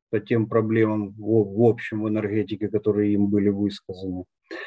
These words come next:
Ну, остановлюсь на проблемах угольной, в частности, нашей "Центрэнерго" компании. Значит, э, действительно идёт тенденция последние, наверное, с десяток лет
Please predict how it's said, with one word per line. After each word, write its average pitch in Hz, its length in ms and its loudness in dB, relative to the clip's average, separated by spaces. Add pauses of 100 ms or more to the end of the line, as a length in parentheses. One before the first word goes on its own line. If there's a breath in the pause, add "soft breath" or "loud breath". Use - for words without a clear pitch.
(200 loud breath)
Ну, 135 840 6 (100)
остановлюсь 151 720 4
на 110 100 -6
проблемах 120 680 2
угольной, 120 440 0
в - 60 -14
частности, 104 520 -6
нашей 101 380 0
"Центрэнерго" 95 880 -2
компании. 85 460 -2 (880 loud breath)
Значит, 117 480 2
э, 107 380 -2 (180 loud breath)
действительно 131 760 4
идёт 135 400 2 (1200)
тенденция 120 640 2
последние, 107 600 0
наверное, 101 380 -2
с 95 80 -6
десяток 104 560 0
лет 143 280 2